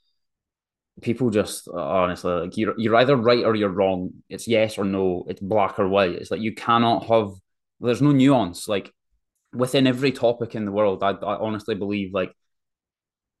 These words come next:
if you just dive in and try and tell someone they're absolutely wrong or they're fucking stupid or they're not right, then, like, you've already kind of, like, the, the, the argument's kind of, like, there's not, like, an opinion to be had there. There's not a,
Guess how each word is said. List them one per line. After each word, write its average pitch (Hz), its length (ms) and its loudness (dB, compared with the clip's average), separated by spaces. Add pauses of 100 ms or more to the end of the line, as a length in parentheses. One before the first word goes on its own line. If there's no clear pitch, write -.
(120)
if 113 100 -4
you 120 160 2
just 113 240 -2
dive 110 320 2
in 104 140 0
and 95 220 -4 (300)
try 113 200 0
and 101 80 -4
tell 104 180 -2
someone 101 240 -4
they're 95 140 0
absolutely 95 560 -2
wrong 98 340 -4 (100)
or 92 360 -2
they're 95 180 -2
fucking 98 300 -8
stupid 98 520 0
or 92 440 0 (260)
they're 104 100 -2
not 104 220 0
right, 104 260 0
then, 98 360 -2 (260)
like, 95 160 -10
you've 107 180 -8
already 131 400 2
kind 139 160 -2
of, - 120 -4
like, 113 160 -4
the, 113 80 -4
the, 107 420 -8 (200)
the - 100 -4
argument's 120 520 0
kind 120 160 -6
of, 101 80 -8
like, 107 180 0 (540)
there's 113 200 -2
not, - 180 -2
like, 131 140 -2
an 135 80 0
opinion 123 400 0
to 113 80 -6
be 110 80 -2
had 110 240 2
there. 101 140 4
There's 104 180 -2
not 117 120 2
a, 110 160 2